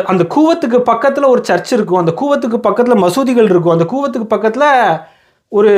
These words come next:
சின்ன கோயில் இருக்கும், ஒரு இந்த புளிய மரத்து அடியில ஒரு சின்ன கோயில் இருக்கும், ஒரு ஆட்டோ ஸ்டாண்ட் பக்கத்துல. அந்த வெள்ளிக்கிழமையானா அந்த கோயில்ல பயங்கர விசேஷமா இருக்கும், ஞாயிற்றுக்கிழமையானா சர்ச்சுக்கு எல்லாரும் போய் கும்பிடுவாங்க, வெள்ளிக்கிழமை மசூதியில கும்பிடுவாங்க.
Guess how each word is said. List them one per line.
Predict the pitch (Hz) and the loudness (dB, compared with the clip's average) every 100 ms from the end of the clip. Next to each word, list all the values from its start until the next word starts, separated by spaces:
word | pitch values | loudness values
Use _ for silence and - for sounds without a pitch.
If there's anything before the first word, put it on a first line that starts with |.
| 180 | 2
சின்ன | 175 277 277 | 0 -4 -2
கோயில் | 254 277 277 | 0 2 2
இருக்கும், | 220 175 170 | 0 2 2
ஒரு | 175 | 2
இந்த | 180 | 0
புளிய | 180 240 | 2 2
மரத்து | 226 214 202 | 2 0 0
அடியில | 208 247 | 2 2
ஒரு | 220 | 0
சின்ன | 220 233 | -2 -6
கோயில் | 226 226 233 | -2 0 2
இருக்கும், | 214 202 | 0 2
ஒரு | 190 | 2
ஆட்டோ | 202 208 | 0 -2
ஸ்டாண்ட் | 220 185 | -4 -2
பக்கத்துல. | 170 170 156 135 - | -2 -2 -2 -6 -6
அந்த | 180 190 | -8 -4
வெள்ளிக்கிழமையானா | 165 220 226 214 208 202 226 | -2 -2 0 -2 0 0 0
அந்த | 202 | -2
கோயில்ல | - 208 220 202 | 0 2 4 2
பயங்கர | 196 202 196 | 0 0 0
விசேஷமா | 190 214 208 202 196 | 0 -2 -2 -2 0
இருக்கும், | 185 196 202 202 196 - _ 170 | 0 0 0 0 -4 -16 _ -2
ஞாயிற்றுக்கிழமையானா | 190 226 214 208 196 202 | 0 0 0 0 2 0
சர்ச்சுக்கு | 226 185 180 214 202 | -2 -2 -2 0 2
எல்லாரும் | 208 208 | 2 2
போய் | 202 196 | 0 0
கும்பிடுவாங்க, | 196 190 190 185 185 190 190 - _ | 0 2 2 2 2 2 -2 -12 _
வெள்ளிக்கிழமை | 170 208 214 208 208 | 0 2 2 0 0
மசூதியில | 202 185 247 233 214 | 0 -2 0 2 2
கும்பிடுவாங்க. | 190 190 190 185 180 | 2 2 4 4 2